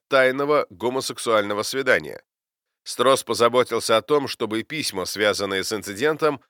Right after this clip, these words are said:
оказались в личном сейфе директора Ц Р У Алана Далласа. Примечание авторов. Последние несколько месяцев оказали одинаково сильное давление и на Оппенгеймера, и на его близких.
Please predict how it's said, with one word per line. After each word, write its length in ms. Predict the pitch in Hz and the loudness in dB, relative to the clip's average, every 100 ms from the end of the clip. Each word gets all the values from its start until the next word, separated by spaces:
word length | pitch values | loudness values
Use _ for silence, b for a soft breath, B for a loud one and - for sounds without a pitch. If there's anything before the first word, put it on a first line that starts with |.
| _ _ | _ _
оказались 680 | 127 135 147 151 190 180 - - | -2 0 0 0 -2 -2 -4 -8
в 140 | 101 | -8
личном 480 | 127 160 - 107 92 | -6 -6 -6 -6 -4
сейфе 420 | - 151 160 165 | -4 -4 -4 -6
директора 580 | 123 127 123 - 104 95 | -4 2 2 2 -2 -2
Ц 200 | - 98 | -2 0
Р 160 | 95 | 0
У 180 | 123 147 - _ _ _ | 0 -2 -6 _ _ _
Алана 420 | 113 107 101 98 | 4 6 4 0
Далласа. 560 | 85 90 76 - - - _ _ _ _ _ | 0 0 -2 -6 -12 -14 _ _ _ _ _
Примечание 640 | - 120 117 - 113 110 104 | -4 -2 0 0 0 0 0
авторов. 520 | 92 85 - 57 - _ _ _ _ _ _ _ _ _ _ _ _ _ _ _ _ _ _ _ _ _ _ _ _ _ _ | -2 -4 -8 -14 -16 _ _ _ _ _ _ _ _ _ _ _ _ _ _ _ _ _ _ _ _ _ _ _ _ _ _
Последние 500 | - 113 143 143 131 | 2 4 6 4 6
несколько 420 | 135 131 - 131 123 | 6 4 4 2 2
месяцев 600 | 160 175 101 92 78 - - | 2 2 -2 -4 -6 -6 -6
оказали 460 | 98 127 147 151 | 0 2 4 4
одинаково 580 | 151 113 139 151 147 135 | 4 2 2 2 2 0
сильное 400 | - 147 131 127 | 0 0 2 4
давление 640 | 117 113 131 139 131 123 | 4 4 2 2 2 2
и 160 | - 117 | 0 0
на 160 | 110 104 | 2 2
Оппенгеймера, 800 | 101 101 120 139 127 120 113 - _ - | 2 0 0 2 4 4 2 -4 _ -4
и 100 | 104 | 0
на 80 | 104 | 2
его 240 | 95 95 | 2 0
близких. 560 | 80 71 - - - | -2 -8 -10 -16 -20